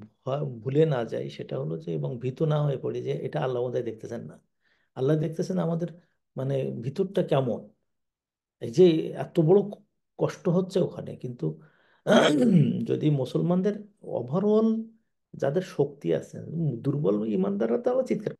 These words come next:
করতেছে, সেটা আলাদা। কিন্তু যাদের শক্তি আছে, যাদের হাতে মিলিটারি আছে, রাষ্ট্রপ্রধানগুলো, স্বরাষ্ট্র মন্ত্রণালয়ের মন্ত্রীরা, তারা কেউ একটা কথা বলতেছে না। তো আল্লাহ তাআলা ওই যে মুসা আলাইহিস সালামের কওমের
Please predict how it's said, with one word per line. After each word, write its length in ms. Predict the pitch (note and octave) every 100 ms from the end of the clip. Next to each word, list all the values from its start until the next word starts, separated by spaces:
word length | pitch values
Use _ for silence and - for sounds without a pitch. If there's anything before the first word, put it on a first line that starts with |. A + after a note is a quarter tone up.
| -
করতেছে, 380 | D#3 D#3+ D#3 -
সেটা 160 | -
আলাদা। 280 | - - - _ _ _ - _
কিন্তু 180 | B2+ C3+
যাদের 220 | B2+ C3+
শক্তি 520 | D3 - - - - -
আছে, 220 | - A2
যাদের 220 | A2+ A2+
হাতে 220 | A#2+ A#2
মিলিটারি 560 | A2+ A2 C3+ - - -
আছে, 300 | - - - _ _ _ _ _ -
রাষ্ট্রপ্রধানগুলো, 1300 | - - - - B2+ A#2+ B2 B2 G#2+ A2 - - _ _ _
স্বরাষ্ট্র 460 | - - G#2+ - A#2
মন্ত্রণালয়ের 480 | A2+ A2 A#2 A2+ A#2
মন্ত্রীরা, 720 | A2+ G#2+ - B2+ A#2+ - - _ _ _ _ -
তারা 160 | F3+ F#3
কেউ 360 | - F#3 G#3
একটা 280 | A3 - -
কথা 180 | G#2 G#2
বলতেছে 400 | - - - -
না। 60 | - _ _ _ _ _ _
তো 80 | -
আল্লাহ 200 | F3 F3+
তাআলা 220 | G3 G3
ওই 180 | G3 F#3
যে 140 | F3
মুসা 300 | F#3 E3+ E3+
আলাইহিস 220 | F#3 F3+ F#3
সালামের 320 | F#3 F3+ F3+
কওমের 400 | F3 E3+ E3+